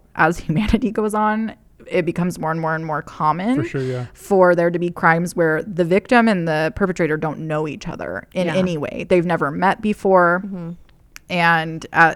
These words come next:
Speaker 1: like, in more modern history, it's more common. Um, so a lot of times it was, like, a crime of passion or something like that. And this
Speaker 3: Mm-hmm.
Speaker 1: is becoming a scary thing because you don't know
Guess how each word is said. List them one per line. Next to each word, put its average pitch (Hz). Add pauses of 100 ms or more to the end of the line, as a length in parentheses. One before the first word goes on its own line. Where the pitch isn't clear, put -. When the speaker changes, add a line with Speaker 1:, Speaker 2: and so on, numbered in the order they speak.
Speaker 1:
like, 160
in 175
more 170
modern 165
history, 156 (380)
it's 165
more 156
common. 151 (500)
Um, - (180)
so 185 (340)
a 202
lot 214
of 214
times 226
it 208
was, 185
like, 170
a 156
crime 160
of 160
passion 160
or 151
something 165
like 160
that. 156
And 165
this 180
Speaker 3:
Mm-hmm. 180
Speaker 1:
is 165
becoming 165 (180)
a 180
scary 170
thing 214
because 165
you 165
don't 165
know 156